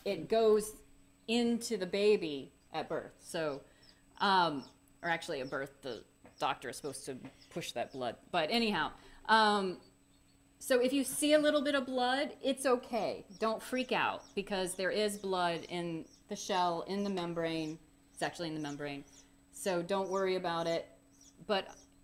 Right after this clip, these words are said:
if you do see blood, I would stop. 'Cause typically they're not ready to hatch if there's blood. I mean, you can make the air hole. If you see blood, stop.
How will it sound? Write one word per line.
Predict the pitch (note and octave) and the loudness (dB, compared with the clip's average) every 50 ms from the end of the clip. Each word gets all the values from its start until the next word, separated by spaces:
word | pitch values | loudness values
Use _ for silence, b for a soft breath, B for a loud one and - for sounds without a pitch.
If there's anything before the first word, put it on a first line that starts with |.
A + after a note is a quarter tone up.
| - _ | -10 _
if | - F#3+ G3 | -6 -6 -4
you | G3+ | -4
do | G3+ G3 C4+ C#4+ | -2 0 0 0
see | C4+ - C#4+ B3+ | 0 0 -2 -2
blood, | G#3 A3 B3 B3+ B3 A#3+ A#3+ | -2 -2 0 4 4 4 4
I | - A3 G3 | 4 2 0
would | F#3 F3 | 0 -2
stop. | - - - - D3 E2 - - - - - - - _ _ _ _ - - - - - _ _ _ - - - - _ _ _ _ _ _ | -4 -10 -8 -6 -6 -6 -6 -8 -12 -18 -20 -20 -20 _ _ _ _ -20 -20 -20 -20 -20 _ _ _ -20 -20 -20 -20 _ _ _ _ _ _
'Cause | F#3 F3 - | -12 -12 -6
typically | - - B3+ B3+ B3+ B3 B3+ A#3 A3 G#3+ G3+ | -2 -2 0 0 0 0 2 2 2 2 2
they're | G3 G3+ F#3+ | 0 -2 -2
not | F#3 F#3+ F#3+ F#3+ F#3 - | 0 0 0 0 0 0
ready | F#3 G3 F#3+ F#3 F#3+ F#3 | 0 0 2 2 0 0
to | F3+ E3+ | 0 -4
hatch | - - F3 E3+ F#3+ F#3+ - - - | -2 0 0 2 0 -2 -4 -8 -10
if | - D#3 - | -10 -10 -8
there's | - E3 D3+ - | -8 -8 -8 -8
blood. | - C#3+ C3+ B2+ G#2+ - G#2+ - - - _ _ _ - - _ _ _ _ _ | -12 -10 -8 -8 -8 -8 -10 -16 -20 -20 _ _ _ -20 -20 _ _ _ _ _
I | - | -10
mean, | E3 D#3+ E3+ | -8 -6 -6
you | E3+ | -6
can | - G3+ G#3 | -6 0 2
make | A#3 B3 B3 | 2 2 2
the | - A#3+ | 2 4
air | B3 B3+ C#4 D4 D#4 | 4 6 6 6 6
hole. | D#4+ E4 D4+ D#4+ D#4 C#4+ | 6 6 6 6 4 2
If | - - A#3+ | 0 -2 -4
you | A#3 | -4
see | - C4 B3 | -2 -2 -2
blood, | G#3+ A#3 A#3+ B3 B3 B3 A#3+ A3+ A3+ | -2 0 2 4 4 4 4 2 -2
stop. | - - - - D#3+ C3+ A#2+ - - | -8 -12 -4 0 0 0 0 0 -4